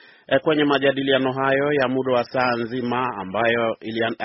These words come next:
ambayo yaliandaliwa na shirika la utangazaji la C N N katika chuo cha George Mason, e, jimbo la Virginia, Obama aliwashutumu ama kuzi-, kulishutumu, kukishutumu chama hicho cha National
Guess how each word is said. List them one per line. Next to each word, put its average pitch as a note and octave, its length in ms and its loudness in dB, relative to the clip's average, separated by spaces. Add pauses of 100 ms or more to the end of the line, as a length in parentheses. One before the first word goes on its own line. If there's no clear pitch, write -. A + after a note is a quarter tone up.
(140)
ambayo A#2+ 300 2
yaliandaliwa A#2 720 0
na C3 100 -2
shirika A#2+ 400 -4
la G#2+ 120 0
utangazaji G#2+ 680 -2
la A#2+ 140 0
C C3 340 -8
N G#2+ 140 -2
N C3 200 -2
katika G2 340 -4
chuo B2+ 280 -4
cha A2 320 -4
George A#2+ 300 0
Mason, A#2+ 580 -2 (340)
e, E2 120 -10
jimbo B2 320 -2
la A#2 120 4
Virginia, G#2+ 640 -2 (560)
Obama A2+ 480 -2
aliwashutumu B2 800 -2 (400)
ama A2+ 280 -2
kuzi-, A#2+ 240 -6
kulishutumu, C3 920 -4
kukishutumu C#3 840 -2
chama G2 280 -4
hicho B2 340 -2
cha A2 220 -4
National A#2+ 540 0